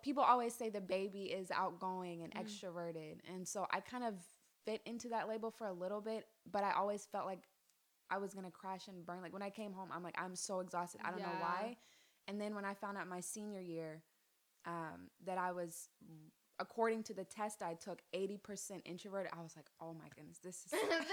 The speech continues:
Speaker 1: thank
Speaker 2: this,
Speaker 1: you, God." <laughs>
Speaker 2: this answers so many questions.
Speaker 1: This
Speaker 2: So
Speaker 1: answers
Speaker 2: many
Speaker 1: so
Speaker 2: things
Speaker 1: many
Speaker 2: I
Speaker 1: questions.
Speaker 2: <laughs>
Speaker 1: What about you, Nishia?
Speaker 2: Um,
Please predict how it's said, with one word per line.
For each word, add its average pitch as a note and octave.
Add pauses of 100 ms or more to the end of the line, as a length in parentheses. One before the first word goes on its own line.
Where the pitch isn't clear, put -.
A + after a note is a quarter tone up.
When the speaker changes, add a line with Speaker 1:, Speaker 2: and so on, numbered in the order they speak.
(360)
Speaker 1:
thank C4+
Speaker 2:
this, F#4+
Speaker 1:
you, C4
God." A3+
<laughs> -
Speaker 2:
this F4 (100)
answers D4
so G4
many E4
questions. C#4+
Speaker 1:
This -
Speaker 2:
So C#4+
Speaker 1:
answers E4
Speaker 2:
many E4
Speaker 1:
so C4+
Speaker 2:
things C4
Speaker 1:
many B3
Speaker 2:
I A#3+
Speaker 1:
questions. C#4+
Speaker 2:
<laughs> G#3+
Speaker 1:
What C4
about C#4
you, A#3+
Nishia? G3 (260)
Speaker 2:
Um, D4